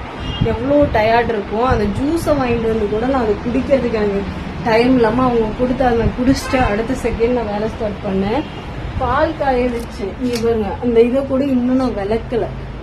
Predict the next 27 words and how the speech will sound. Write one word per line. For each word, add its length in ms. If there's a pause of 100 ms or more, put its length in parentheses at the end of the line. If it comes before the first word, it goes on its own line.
(100)
So 180
இவ்வளோ 380
வேலைக்கு 400
நடுவுல 500
தான் 120
நான் 180
எல்லாமே 340
பண்ணிட்டு 380
இருக்கேன். 240
நேத்து 240
லைவ் 480
போட்டேன், 340
அந்த 40
லைவ்ல 520
கூட 180
என்னால 400
பேச 320
முடியாம 400
நான் 160
கட் 280
பண்ணி 100
விட்டு 340 (120)
போயிட்டேன். 580 (280)
சரிங்களா? 440
தயவு 260
செய்து 300
சொல்றேன், 500